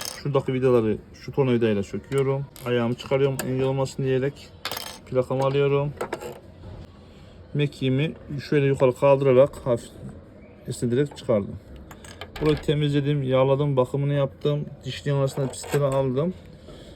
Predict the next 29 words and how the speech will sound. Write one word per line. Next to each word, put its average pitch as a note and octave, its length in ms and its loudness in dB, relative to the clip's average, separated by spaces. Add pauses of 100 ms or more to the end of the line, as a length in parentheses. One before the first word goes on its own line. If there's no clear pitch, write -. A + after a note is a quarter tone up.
(160)
Ondan D3 320 2
sonra C3+ 500 4
mekiğimi C3+ 680 0 (200)
şöyle B2 160 6
kontrol B2+ 340 0
ediyorum. C#3 300 2
Bir C3+ 60 0
çapak C3 400 -4
var C3 140 8
mı, C3+ 160 2
pislik - 320 -8
var C3+ 140 6
mı? C3+ 220 0 (120)
Yok. G#2 180 2 (640)
Takarken C#3 540 2
de C3 220 6 (140)
en D3 200 2
önemli B2 300 2 (100)
kısmı, B2 300 0
gözden B2+ 320 2
kaçan A#2+ 260 2
kısım C3 320 -4
şu - 180 -4
tı-, - 540 0
çıkıntı. B2+ 540 2 (640)
Şurası. C3+ 500 4 (560)
Buraya B2+ 180 4
gelmesi G#2+ 340 0
lazım. - 320 -6